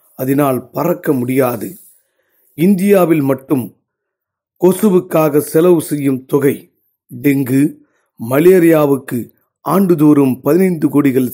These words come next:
செலவு செய்யப்படுகிறது. ஆண்டுதோறும் கொசுக்கடியிலிருந்து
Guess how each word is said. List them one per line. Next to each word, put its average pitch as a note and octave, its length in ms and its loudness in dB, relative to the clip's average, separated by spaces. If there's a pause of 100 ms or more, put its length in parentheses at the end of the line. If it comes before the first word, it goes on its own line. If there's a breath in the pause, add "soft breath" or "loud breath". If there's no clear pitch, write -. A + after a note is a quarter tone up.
செலவு D3 240 0
செய்யப்படுகிறது. A#2+ 760 -6 (1700)
ஆண்டுதோறும் E3+ 720 4
கொசுக்கடியிலிருந்து D#3+ 840 0